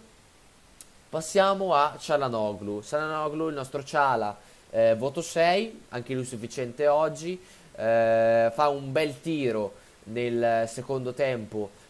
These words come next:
che il portiere del, dell'Empoli para, però comunque fa per il resto una bella partita, eh, e sono fina-, sono contento di rivedere Ciala in campo, un giocatore che ci serve, un giocatore che,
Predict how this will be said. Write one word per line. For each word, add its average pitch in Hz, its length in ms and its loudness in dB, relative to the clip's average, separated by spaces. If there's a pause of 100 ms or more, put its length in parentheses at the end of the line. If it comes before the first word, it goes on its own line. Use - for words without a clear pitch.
(160)
che 120 120 -4
il 113 260 -2
portiere 113 440 -4
del, 110 560 -2
dell'Empoli 113 520 -6
para, 143 600 -2 (120)
però 120 220 4
comunque 117 420 -6
fa 107 800 -4
per 110 160 -6
il 110 120 -2
resto 110 340 -4
una 107 120 -8
bella 104 260 -6
partita, 107 760 -6 (320)
eh, 101 580 -2
e 110 60 -2
sono 123 240 -6
fina-, 120 320 -4
sono 117 220 -10
contento 107 460 -6
di 107 160 -4
rivedere 104 460 -6
Ciala 104 260 -6
in 101 120 -10
campo, 101 460 -8
un 104 100 -8
giocatore 101 460 -8
che 104 120 -12
ci 95 140 -18
serve, 98 480 -6
un 101 120 -12
giocatore 101 440 -8
che, 101 220 -8